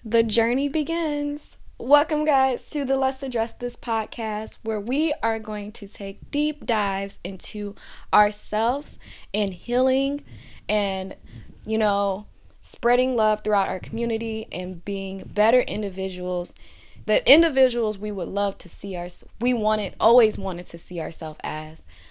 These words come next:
where I'm gonna be bearing my flaws to you guys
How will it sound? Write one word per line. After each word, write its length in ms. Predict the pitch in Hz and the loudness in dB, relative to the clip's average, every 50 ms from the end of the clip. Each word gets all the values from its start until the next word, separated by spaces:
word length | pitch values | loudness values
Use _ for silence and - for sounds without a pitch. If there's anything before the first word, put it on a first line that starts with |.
| - - - - - - | -20 -20 -18 -16 -10 -4
where 500 | 185 190 190 185 190 185 185 190 190 - - - - - - - - - | 0 2 2 2 2 2 0 -2 -4 -8 -14 -20 -18 -16 -14 -8 0 4
I'm 400 | 175 208 208 214 220 226 226 233 | 6 6 6 6 4 2 0 -2
gonna 180 | 214 220 208 208 | 0 -2 -2 -2
be 120 | 202 202 | -4 -4
bearing 420 | 196 202 202 196 190 190 190 196 | -4 -2 -2 -2 -2 -2 -2 -2
my 200 | 202 190 190 196 | 0 2 2 2
flaws 520 | - - - 233 240 233 220 214 220 214 - - | 0 -4 0 4 6 6 6 6 4 0 -4 -6
to 100 | - 233 | -6 -6
you 200 | 220 220 220 214 | -4 -4 -4 0
guys 640 | 214 208 196 196 196 196 196 202 196 196 208 | 2 2 2 4 2 2 2 0 0 -2 -4